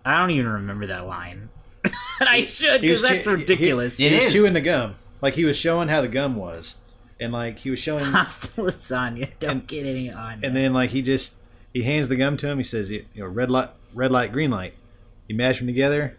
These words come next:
Speaker 2: any lock you need to." <laughs> "Hasta lasagna, don't get any on ya."
Speaker 1: That's so funny.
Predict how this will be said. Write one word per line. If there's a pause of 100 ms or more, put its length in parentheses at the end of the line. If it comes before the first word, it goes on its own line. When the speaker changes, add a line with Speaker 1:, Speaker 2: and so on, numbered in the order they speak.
(260)
Speaker 2:
any
lock
you
need
to." (300)
<laughs> (1080)
"Hasta
lasagna,
don't
get
any
on
ya."
Speaker 1:
That's
so
funny.